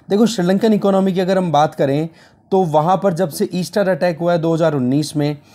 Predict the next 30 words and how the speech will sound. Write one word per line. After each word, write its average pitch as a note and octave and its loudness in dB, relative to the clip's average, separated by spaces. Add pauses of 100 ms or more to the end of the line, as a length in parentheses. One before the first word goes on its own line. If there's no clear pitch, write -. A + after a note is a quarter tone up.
(240)
उसके G#3 0
बाद F3+ 4
में F#3+ 0
पैंडेमिक F3 0
का F3+ 4
आना, D#3+ 0 (320)
जिसकी F#3+ -4
वजह F3+ 0
से G3 -4
पूरा A3+ 2
का G#3 0
पूरा F#3+ 0
जो F#3 -2
ट्रैवल E3+ 0
टूरिज्म E3+ -2
है D#3+ 0
वहाँ D3 -2
का E3 0 (140)
ठप D3+ 0
हो C#3 -2
गया। A2 -4 (340)
इसकी B3 -2
वजह G3+ 0
से G3 -2
बोलो F#3 2
बहुत D3+ 0
ज़्यादा D#3+ 0
क्राइसिस B2 -8
आ A2 -4
गए। G2 -12